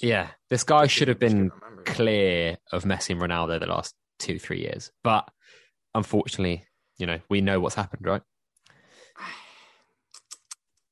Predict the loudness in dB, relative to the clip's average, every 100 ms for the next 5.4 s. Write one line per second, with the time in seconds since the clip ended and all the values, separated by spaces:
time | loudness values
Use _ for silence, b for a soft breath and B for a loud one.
0 | _ _ _ -10 -8 -4 0 0 -2 -8
1 | -8 -2 -2 0 -4 -6 -8 -10 -12 _
2 | -20 -14 0 4 4 4 -2 -2 -4 -2
3 | -4 -4 -6 -6 -12 -16 -14 -14 -10 -10
4 | -10 -14 -10 -8 -6 -8 -12 -10 -10 -8
5 | -6 -4 -6